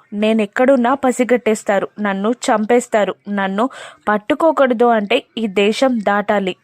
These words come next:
నన్ను ఈ దేశం దాటించే అంత మనీ నీ దగ్గరుందా?" అని బిందు స్ట్రేట్‌గా అడిగేస్తుంది,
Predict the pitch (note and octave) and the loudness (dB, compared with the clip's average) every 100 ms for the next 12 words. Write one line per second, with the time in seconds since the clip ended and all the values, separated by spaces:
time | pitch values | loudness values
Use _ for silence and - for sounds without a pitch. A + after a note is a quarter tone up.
0 | A3 A3 B3 C4+ G#3+ A3+ A3 B3+ D4+ C#4+ | -2 0 2 0 0 0 2 2 2 2
1 | A#3+ A3+ B3 A#3 B3 A3+ G#3 G3+ F#3+ F#3 | 2 0 -2 -4 0 0 0 -2 -2 -2
2 | F#3 A#3 D#4+ B3 G#3 G3 G3+ A#3 A3 A3 | -2 -4 -4 -2 0 0 2 2 2 0
3 | B3 - - - - B3+ B3+ B3 G#3 B3 | -2 -6 -20 -10 -2 2 2 0 0 2
4 | C4 D#4+ - - A3 B3+ C4+ A#3 C4+ - | 2 0 -2 0 2 2 2 2 0 -2
5 | - - G3+ G#3 B3+ A3+ A3 G3+ B3+ | -10 -4 -2 2 2 2 0 0 0